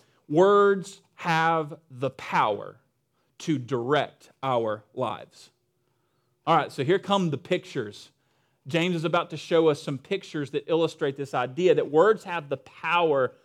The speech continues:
to direct, to guide the course of our lives. Verse three, "If we put bits into the mouths of horses so that they obey us,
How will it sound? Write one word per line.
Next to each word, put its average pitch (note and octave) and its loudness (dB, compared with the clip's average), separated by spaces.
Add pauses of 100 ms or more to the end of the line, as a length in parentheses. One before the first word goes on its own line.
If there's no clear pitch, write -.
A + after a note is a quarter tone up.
(140)
to F#3 0
direct, C3 -2
to D3+ -2
guide B2 0 (240)
the C#3+ 0
course C#3 2
of C3 -10
our A#2+ 2
lives. A2+ -2
Verse F#3 2
three, B2+ -6 (1120)
"If D#3+ -2
we A#3 0
put D3 0
bits F3+ -2
into E3+ -4
the D3 -4
mouths D#3 -4
of C#3 -2
horses C3 -4 (320)
so E3+ 2
that D#3 -2
they E3 0
obey D3 0
us, A2+ -6